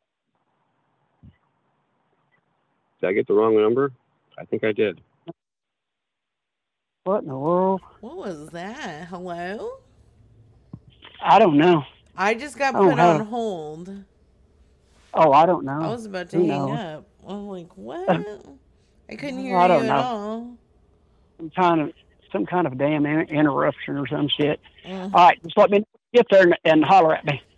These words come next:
Speaker 3: All right, you got it, dude.
Speaker 2: All right, thank you. Bye-bye.
Speaker 3: I don't think s-, thanks you. What?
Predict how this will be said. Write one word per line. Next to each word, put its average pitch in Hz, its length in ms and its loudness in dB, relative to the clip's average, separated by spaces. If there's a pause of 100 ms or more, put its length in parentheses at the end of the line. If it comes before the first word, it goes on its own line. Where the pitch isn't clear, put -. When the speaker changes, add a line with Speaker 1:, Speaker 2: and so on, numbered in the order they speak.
(120)
Speaker 3:
All 185 80 -4
right, 202 260 -4
you 220 140 -6
got 214 280 -2
it, 190 380 -10
dude. 190 480 -8 (1400)
Speaker 2:
All 175 100 6
right, 170 160 2
thank 208 200 4
you. 190 80 4 (140)
Bye-bye. 185 240 0 (200)
Speaker 3:
I 180 80 -10
don't 202 180 -8
think 226 200 -8
s-, - 60 -20 (280)
thanks 226 340 0
you. 202 500 -6 (2000)
What? 196 100 -20